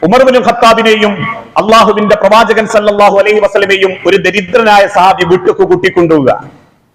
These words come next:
ആ വീട്ടിലാകെയുള്ള കുറച്ച് കാരക്ക എടുത്ത് റസൂലുള്ളാന്റെ മുൻപിൽ വെക്കുമ്പോ മൂന്ന് ദിവസത്തിലധികം പട്ടിണി കിടന്ന അള്ളാന്റെ ഹബീബ് ഒരു കാരക്ക എടുത്ത് ചീന്തി ഒരു കഷണം ഇങ്ങനെ ആകാശത്തേക്ക് പിടിച്ച് കരയുന്ന കണ്ടപ്പം സഹാബത്ത് ചോദിച്ചു, "റസൂലേ,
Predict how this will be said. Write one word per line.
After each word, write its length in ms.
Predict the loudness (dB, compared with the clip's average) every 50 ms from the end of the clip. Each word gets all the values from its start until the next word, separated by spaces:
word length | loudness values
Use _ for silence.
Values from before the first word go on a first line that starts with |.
| _ _ 2
ആ 100 | 4 4 4
വീട്ടിലാകെയുള്ള 840 | 4 2 2 2 2 4 4 6 4 4 4 2 2 2 2 2 0
കുറച്ച് 380 | 2 2 0 0 0 0 -2
കാരക്ക 480 | -2 2 2 4 4 4 2 2 2 2
എടുത്ത് 480 | 2 4 2 0 0 0 0 2 2
റസൂലുള്ളാന്റെ 540 | 0 0 0 0 0 2 2 2 2 2 0
മുൻപിൽ 300 | -2 -2 0 0 0 0
വെക്കുമ്പോ 520 | 0 0 0 -2 -2 0 0 0 0 -2 -6 -14 -20 -20 _ _ _ _ _ 0
മൂന്ന് 300 | 2 2 4 4 2 2
ദിവസത്തിലധികം 720 | 2 2 2 2 2 0 0 2 0 2 2 0 0 -2
പട്ടിണി 400 | -2 0 -2 -2 0 0 0 2
കിടന്ന 260 | 2 2 2 2 2
അള്ളാന്റെ 340 | 0 2 2 2 2 2 2
ഹബീബ് 480 | 0 0 0 0 0 0 0 0 -2 -2 -4 -10 -18 -20 -20 -20 -10 _ -2
ഒരു 140 | 0 0
കാരക്ക 540 | 0 0 0 2 4 4 4 2 0 0 0
എടുത്ത് 420 | 2 2 2 0 0 0 -2 -2 0
ചീന്തി 540 | -2 0 0 0 0 0 -2 -6 -10 -14 -18 -12 -4 -2
ഒരു 160 | 0 0 0 0 0 -2
കഷണം 220 | 0 0 0 0
ഇങ്ങനെ 200 | 0 0 2 2
ആകാശത്തേക്ക് 680 | 2 4 4 4 2 2 0 -2 0 0 0 0 0
പിടിച്ച് 340 | -2 0 0 -2 0 -2 -2
കരയുന്ന 440 | 0 0 2 2 2 2 2 0 2
കണ്ടപ്പം 400 | 0 2 0 0 0 0 -2 -2 0
സഹാബത്ത് 460 | 0 2 2 2 2 0 -2 -2 0
ചോദിച്ചു, 320 | 0 0 0 0 -2 -2 -2
"റസൂലേ, 520 | 0 0 2 2 2 2 2 0 -2 -4